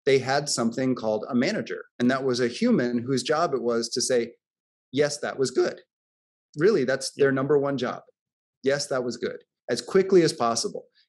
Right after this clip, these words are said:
If they miss and ignore someone for a few months, that person, their productivity tends to suffer. They get what's called disengaged, and sometimes they even quit. So having a fast feedback loop from management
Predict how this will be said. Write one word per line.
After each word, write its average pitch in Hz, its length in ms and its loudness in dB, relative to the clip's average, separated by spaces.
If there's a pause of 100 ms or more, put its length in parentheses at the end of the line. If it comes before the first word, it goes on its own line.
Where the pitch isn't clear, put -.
If 139 140 2
they 135 160 4
miss 156 480 2
and 123 220 2
ignore 131 280 2
someone 120 340 0
for 120 160 0
a - 80 -4
few 120 160 -2
months, 107 480 -4 (500)
that 139 340 -2
person, 143 500 0
their 123 100 0
productivity 139 600 0
tends 123 360 -2
to 131 120 -4
suffer. 131 380 0
They 107 160 -2
get 127 220 -2
what's 135 180 -4
called 113 320 -6
disengaged, 120 1000 0 (260)
and 123 80 -2
sometimes 131 440 0
they 117 80 2
even 101 180 -4
quit. - 320 -2 (840)
So 143 160 0
having 143 340 0
a 113 60 -2
fast 185 440 -4
feedback 151 480 -2
loop 120 220 2
from 117 400 -2 (240)
management 113 1000 -4